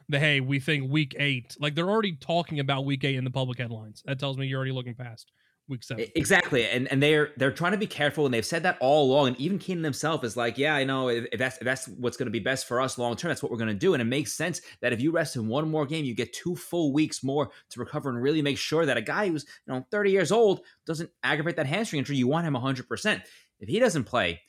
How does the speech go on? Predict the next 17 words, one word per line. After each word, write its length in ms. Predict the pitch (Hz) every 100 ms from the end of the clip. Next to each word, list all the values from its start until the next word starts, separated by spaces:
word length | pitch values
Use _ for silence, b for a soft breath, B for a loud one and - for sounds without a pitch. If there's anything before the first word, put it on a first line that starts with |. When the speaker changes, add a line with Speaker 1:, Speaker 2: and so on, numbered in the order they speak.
| _
Speaker 2:
Josh 200 | 135 214 -
Palmer's 260 | 185 160
not 220 | 120 113 -
playing, 300 | 95 71 - 98
okay? 260 | 127 135 -
As 160 | 160
of 100 | 190
this 160 | 165 -
recording, 500 | 143 139 135 139 156 - _ _
he 100 | 156
has 140 | 165
not 180 | 151 143
practiced 460 | 135 127 131 151 117
on 100 | 104
Wednesday 280 | 127 127
or 120 | 120 110
Thursday 520 | 131 131 127 143